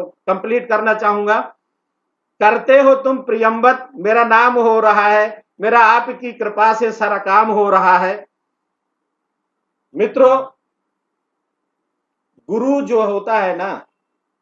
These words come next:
वो आपको खाई से निकाल के कर सकता है, provided आप उसको सुनो तो, उसको तो submit तो करो।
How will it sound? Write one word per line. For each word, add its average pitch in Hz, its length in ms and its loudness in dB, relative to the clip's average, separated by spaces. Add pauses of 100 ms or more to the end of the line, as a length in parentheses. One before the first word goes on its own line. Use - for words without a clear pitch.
(480)
वो 190 120 -2
आपको 262 960 2 (880)
खाई 277 380 0
से 302 180 -4
निकाल 254 420 -2
के 262 300 0 (420)
कर 226 140 2
सकता 220 380 -4
है, 220 240 -2
provided 196 440 -2
आप 202 120 -6
उसको 208 260 -10
सुनो 220 440 -4
तो, 233 140 -4
उसको 220 240 -6
तो 247 140 -6
submit 214 520 -6
तो 247 120 -2
करो। - 500 -2